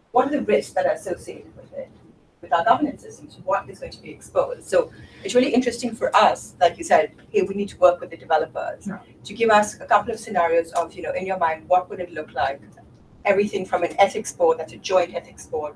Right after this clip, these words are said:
Speaker 1: with technology developers and U N systems with government,
Speaker 2: Mm-hmm.
Speaker 1: to other scenarios of actually managing expected risk that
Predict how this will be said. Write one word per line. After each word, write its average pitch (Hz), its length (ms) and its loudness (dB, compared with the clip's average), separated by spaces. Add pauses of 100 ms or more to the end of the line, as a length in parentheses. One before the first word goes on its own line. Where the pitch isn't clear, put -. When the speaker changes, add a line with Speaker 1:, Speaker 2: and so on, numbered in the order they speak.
Speaker 1:
with - 160 -10
technology 190 420 -4
developers 151 720 -4
and - 240 -14
U 120 100 -8
N - 120 -10
systems - 400 -20
with - 120 -18
government, 202 480 -2 (160)
Speaker 2:
Mm-hmm. 156 200 -4
Speaker 1:
to 180 180 0
other 214 180 2
scenarios 170 500 2
of 180 180 -2 (100)
actually 185 320 -10 (100)
managing 165 680 -4 (400)
expected - 580 -4
risk 175 300 0 (160)
that - 260 2